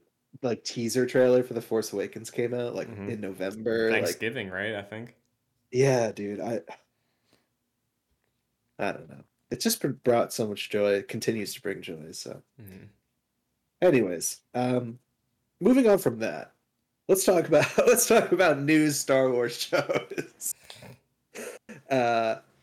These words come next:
Speaker 1: so The Acolyte, we've talked a lot about The Acolyte here on the show. Uh, the cast has been revealed, so this is official. This is official from Star Wars, Mister Star Wars himself.
Speaker 2: Yes,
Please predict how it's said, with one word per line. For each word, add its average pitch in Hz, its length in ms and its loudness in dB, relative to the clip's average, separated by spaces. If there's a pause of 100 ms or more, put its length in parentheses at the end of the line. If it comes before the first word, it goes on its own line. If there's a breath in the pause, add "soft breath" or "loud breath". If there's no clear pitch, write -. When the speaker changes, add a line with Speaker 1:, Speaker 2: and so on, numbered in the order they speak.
(160)
Speaker 1:
so 131 500 0
The 135 140 -4
Acolyte, 131 640 -2
we've 120 180 -10
talked 120 280 0
a 104 40 -8
lot 131 320 2
about 117 260 -4
The 95 80 -8
Acolyte 104 560 -6
here 110 240 -4
on 95 60 -10
the - 60 -16
show. 175 400 -2 (840)
Uh, 113 220 0
the 127 120 -6
cast - 720 -2
has 117 120 -6
been 110 180 -4
revealed, 92 400 -4
so - 120 -12
this 120 160 -12
is 117 100 -4
official. - 580 -2 (440)
This 113 100 -8
is 107 100 -6
official 175 720 2
from 104 180 -8
Star 123 460 2
Wars, 117 560 -2 (440)
Mister 135 260 0
Star 113 360 2
Wars 101 480 -4
himself. - 400 -10 (300)
Speaker 2:
Yes, - 420 -14